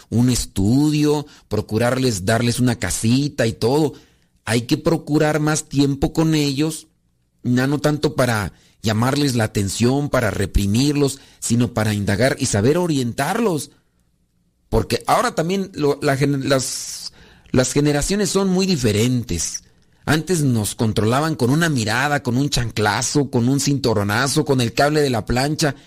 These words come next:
Pero en la actualidad hay otras cosas que por ahí, pues, nomás no están funcionando bien. Y en ese caso, ¿qué es lo que tiene que hacer el papá? Y, y es ahí donde yo digo, tienen que estudiar los papás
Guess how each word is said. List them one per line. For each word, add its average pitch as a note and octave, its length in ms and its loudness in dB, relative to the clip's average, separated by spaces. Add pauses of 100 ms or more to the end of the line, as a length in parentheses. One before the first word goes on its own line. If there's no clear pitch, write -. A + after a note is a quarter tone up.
(440)
Pero C3 720 0
en C#3 260 0
la C#3 100 -2
actualidad C#3+ 840 -2 (1300)
hay C#3+ 200 2
otras F#3+ 380 0
cosas F3+ 420 0
que - 300 -4 (840)
por A#2+ 220 2
ahí, C#3+ 680 0
pues, F#2 260 -6
nomás G2 260 0
no C#3+ 80 4
están D3 260 0
funcionando B2 600 0
bien. F3+ 640 0 (640)
Y G2 80 -2
en G2+ 80 2
ese C3+ 260 0
caso, - 540 -2 (1040)
¿qué B2+ 100 2
es C3+ 100 2
lo D3+ 120 0
que B2+ 80 -2
tiene C3 280 2
que C3 120 0
hacer B2+ 240 0
el B2 80 -2
papá? E2 320 -6
Y, G2 320 -2
y A2 160 2
es F#3 160 2
ahí G3+ 140 2
donde G3+ 200 0
yo E3 80 2
digo, E3+ 260 2
tienen D#3 260 0
que D#3+ 80 2
estudiar C3 580 0
los C#3+ 140 -2
papás B2+ 560 -4